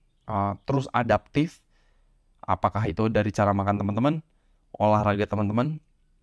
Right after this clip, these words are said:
uh, jam tidur teman-teman. Mungkin kita nggak terlalu banyak bahas, uh, tentang jam tidur di sini, tapi ada orang yang kayak nocturnal,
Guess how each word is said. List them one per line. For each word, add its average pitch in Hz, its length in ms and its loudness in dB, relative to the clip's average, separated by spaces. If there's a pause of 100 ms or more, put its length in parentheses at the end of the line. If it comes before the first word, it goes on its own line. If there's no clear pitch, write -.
(680)
uh, 101 520 0 (760)
jam 110 240 0
tidur 127 240 0
teman-teman. 123 480 -2
Mungkin 123 320 -4
kita 123 160 0
nggak 110 160 -2
terlalu 107 160 0
banyak 101 240 0
bahas, 101 400 -2
uh, 101 320 -2
tentang 101 320 -4
jam 98 160 -6
tidur 113 240 -4
di 120 80 -4
sini, 120 280 -2 (520)
tapi 113 240 -2
ada 107 240 0
orang 104 400 0
yang 98 80 -2
kayak 98 320 -2 (340)
nocturnal, 110 1000 0